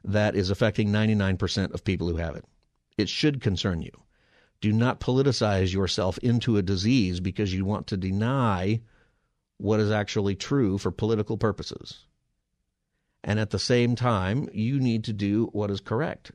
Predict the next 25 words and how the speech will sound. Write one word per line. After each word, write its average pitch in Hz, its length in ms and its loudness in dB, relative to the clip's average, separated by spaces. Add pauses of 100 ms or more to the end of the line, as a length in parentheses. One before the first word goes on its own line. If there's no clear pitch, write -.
Don't, 113 360 -2
and 110 120 0
if 104 120 -4
you're 113 100 2
not 147 220 0
doing 123 260 4
those 92 260 -2
things, 95 500 -6 (880)
then 113 120 2
you 123 120 4
have 123 100 0
nothing 127 300 0
to 117 40 2
be 113 140 0
afraid 131 340 -2
of 98 180 -4
right 82 200 -6
now. 82 300 -12 (1800)
The 120 80 2
Bible 156 560 0 (320)
always 143 420 2
encourages 110 560 0
us 95 300 -2
to - 160 -2
be 90 360 -2